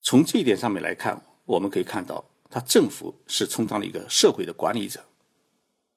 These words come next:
既然社会设计的制度能够使一部分人富起来，成为一个富翁，你的财富其实是许多的民众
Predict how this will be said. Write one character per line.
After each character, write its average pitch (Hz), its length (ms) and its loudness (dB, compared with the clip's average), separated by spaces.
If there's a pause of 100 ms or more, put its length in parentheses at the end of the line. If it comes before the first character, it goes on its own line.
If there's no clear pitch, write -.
(760)
既 254 140 6
然 123 340 2 (180)
社 - 260 6
会 120 200 0
设 135 220 2
计 110 80 -8
的 107 80 -4
制 143 220 4
度 - 260 -4 (520)
能 120 200 6
够 123 160 2
使 - 260 -4
一 - 140 -4
部 - 140 -2
分 87 140 -4
人 90 220 -6
富 - 200 -2
起 - 160 -2
来， - 180 -16 (400)
成 - 160 -6
为 90 80 -4
一 87 60 -6
个 80 100 -10
富 - 240 -2
翁， 120 220 -2 (1200)
你 113 140 4
的 120 100 6
财 110 200 2
富 - 320 -4 (140)
其 - 200 2
实 123 200 0
是 104 260 0
许 87 460 -2
多 151 220 4
的 - 380 -6
民 104 300 2
众 - 240 -6